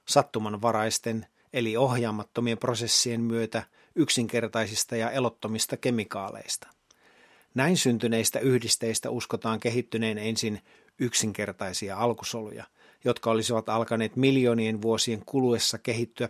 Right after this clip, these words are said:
pienten ja satunnaisten eli ohjaamattomien perimän muutosten eli mutaatioiden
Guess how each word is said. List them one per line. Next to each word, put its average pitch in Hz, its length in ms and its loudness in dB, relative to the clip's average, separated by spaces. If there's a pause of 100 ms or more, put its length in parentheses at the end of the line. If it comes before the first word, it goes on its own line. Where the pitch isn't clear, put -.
(100)
pienten 131 480 4 (220)
ja 131 80 -4
satunnaisten 113 880 -2 (220)
eli 107 240 0
ohjaamattomien 113 960 0 (440)
perimän 123 400 4
muutosten 120 720 0 (580)
eli 107 180 -4
mutaatioiden 110 960 0